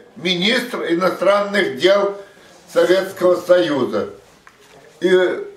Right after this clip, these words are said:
он, э, нам, это было, э, двадцать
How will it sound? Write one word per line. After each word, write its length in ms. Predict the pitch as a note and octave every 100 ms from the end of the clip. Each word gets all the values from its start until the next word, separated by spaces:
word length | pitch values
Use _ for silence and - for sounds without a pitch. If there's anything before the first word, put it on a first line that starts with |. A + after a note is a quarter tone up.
| _ _ _ _ _ _ _ _
он, 360 | E3 A3+ G#3+ G#3
э, 680 | - A#2+ B2+ B2 A#2+ -
нам, 360 | A#2 F#3+ G3+ G3+
это 480 | - - F#3+ G#3 G3
было, 480 | F3 G3 F#3 F#3 - - - _ _ _ _ _
э, 460 | G#2+ A#2+ A#2 A#2 A2 - - - - _ _ _ _
двадцать 920 | G2+ G#2 D#3+ F#3 F#3 - F#3 - -